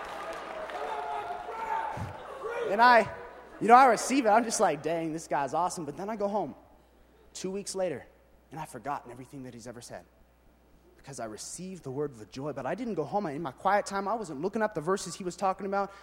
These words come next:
I wasn't getting it in me. I just received it and forgot to root it in me. Those people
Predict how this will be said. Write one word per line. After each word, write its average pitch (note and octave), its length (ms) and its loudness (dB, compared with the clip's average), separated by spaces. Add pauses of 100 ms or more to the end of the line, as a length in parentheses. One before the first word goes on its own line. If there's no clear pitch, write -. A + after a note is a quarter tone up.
(120)
I D3 80 8
wasn't G3 300 2
getting D#3+ 200 0
it C#3+ 120 -2
in A3+ 180 4
me. F#3+ 320 -2 (460)
I A3+ 140 10
just A3 200 -4
received A3+ 400 0
it - 140 0
and E3 100 -12
forgot E3 380 2
to G3 100 -4
root G#3 200 -2
it C3+ 100 -6
in B2 160 -8
me. F#2+ 160 -14 (1120)
Those A3 320 2
people D3+ 560 -4